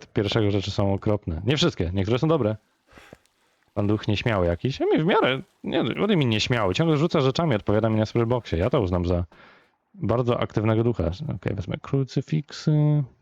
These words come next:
Em, wow, a no tak, zmuchnął świeczkę, bo jest w mi-, pomieszczeniu, gdzie są świeczki, więc nawet nie muszę mojej przynosić. Sztoinks. Jedyne zadanie, jakie zostało, to uciec. No i zostało nam też odganiać za duch.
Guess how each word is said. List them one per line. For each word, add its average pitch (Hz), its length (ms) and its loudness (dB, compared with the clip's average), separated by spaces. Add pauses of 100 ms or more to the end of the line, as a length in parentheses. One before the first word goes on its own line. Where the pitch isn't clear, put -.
(2000)
Em, 110 520 0 (640)
wow, 131 360 0
a 175 120 0
no 175 100 0
tak, 175 160 0
zmuchnął 180 320 2
świeczkę, 214 380 0
bo 156 80 2
jest 165 160 0
w 135 40 0
mi-, 147 160 2
pomieszczeniu, 170 500 2
gdzie 151 140 2
są 175 160 2
świeczki, - 380 -2
więc 117 160 0
nawet 131 160 0
nie 143 60 -4
muszę 139 160 -6
mojej 147 220 0
przynosić. 92 600 -6
Sztoinks. - 540 -4 (1700)
Jedyne 143 300 2
zadanie, 131 220 2
jakie 127 120 0
zostało, 127 300 0
to 147 100 2
uciec. 127 420 0
No 117 140 4
i 127 100 2
zostało 117 320 0
nam 113 120 2
też - 160 -4
odganiać 107 280 2
za 104 160 0
duch. 90 200 -2